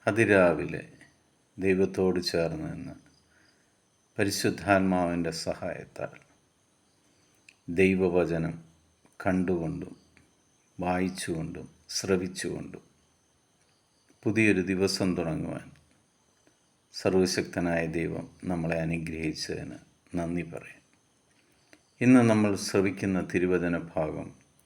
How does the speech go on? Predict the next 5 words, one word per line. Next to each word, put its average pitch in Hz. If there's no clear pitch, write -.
പ്രഭാഷകൻ്റെ 104
പുസ്തകം 80
മുപ്പത്തിമൂന്നാം 95
അധ്യായം -
പതിനേഴാം 101